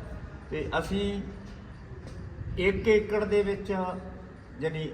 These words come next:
ਇੱਕ ਏਕੜ ਤੋਂ ਦੋ ਕਨਾਲਾਂ ਤੋਂ ਲੈ ਕੇ ਨੌ ਏਕੜ ਤੱਕ ਜਿਹੜੇ ਕਿਸਾਨ, ਛੋਟੇ ਕਿਸਾਨ ਸੀ, ਉਹਨਾਂ ਨੂੰ ਬੀਜ ਦੀ ਜਿਹੜੀ ਕਣਕ ਬੀਜ ਦੀ ਮਦਦ ਵੀ ਕੀਤੀ ਹੈ। ਤੇ ਤੀਹ ਹਜ਼ਾਰ ਪੰਡ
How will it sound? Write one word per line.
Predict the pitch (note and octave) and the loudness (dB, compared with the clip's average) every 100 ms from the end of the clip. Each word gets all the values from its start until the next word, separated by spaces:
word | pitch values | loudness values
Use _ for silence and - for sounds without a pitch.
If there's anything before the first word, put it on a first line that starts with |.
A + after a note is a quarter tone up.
| - | -4
ਇੱਕ | E3+ F3 | -4 -2
ਏਕੜ | F3 - E3+ D#3+ | -2 -2 -2 -2
ਤੋਂ | - D#3+ C#3 | -2 -2 2
ਦੋ | C3 C#3+ F#3+ | 2 6 6
ਕਨਾਲਾਂ | G#3 G3 F#3 F#3 | 6 6 4 4
ਤੋਂ | F#3+ | 0
ਲੈ | D3 C3+ | 0 0
ਕੇ | C3+ D3+ | 0 0
ਨੌ | C#3 C#3 D#3+ F#3 | 4 6 8 8
ਏਕੜ | F3+ - C#3+ | 6 4 4
ਤੱਕ | C3+ - - - - - - - - - - - - - - | 2 2 -2 -4 -8 -10 -12 -14 -16 -16 -16 -14 -14 -12 -4
ਜਿਹੜੇ | D#3 F#3 | 0 0
ਕਿਸਾਨ, | - D#3 C#3 C3+ | 0 0 0 0
ਛੋਟੇ | C#3+ C#3 | 0 0
ਕਿਸਾਨ | B2+ A#2+ A#2+ | -2 -2 0
ਸੀ, | - - | 0 2
ਉਹਨਾਂ | - D#3+ | 0 0
ਨੂੰ | D#3 | -2
ਬੀਜ | A#2+ B2 A#2 | 0 2 2
ਦੀ | A2+ A#2 | 0 0
ਜਿਹੜੀ | A#2 A#2+ A2+ G#2+ - - - - - | 0 -2 -4 -6 -8 -12 -12 -14 -6
ਕਣਕ | - B2+ C3+ | -4 -2 -4
ਬੀਜ | B2+ B2+ | -4 -4
ਦੀ | A#2 C3 | -2 -2
ਮਦਦ | B2+ C3+ C3 | -2 -4 -6
ਵੀ | D3 | -6
ਕੀਤੀ | D3+ D3+ D3+ E3+ | -6 -8 -4 -2
ਹੈ। | E3+ - - - - - - | -2 -6 -12 -14 -14 -8 -2
ਤੇ | F3 | 0
ਤੀਹ | F3+ G3+ B3+ A3 | 0 2 4 4
ਹਜ਼ਾਰ | F3+ D3+ C#3+ D3 E3+ | 4 6 8 10 8
ਪੰਡ | E3 - C#3 C3 | 4 2 0 2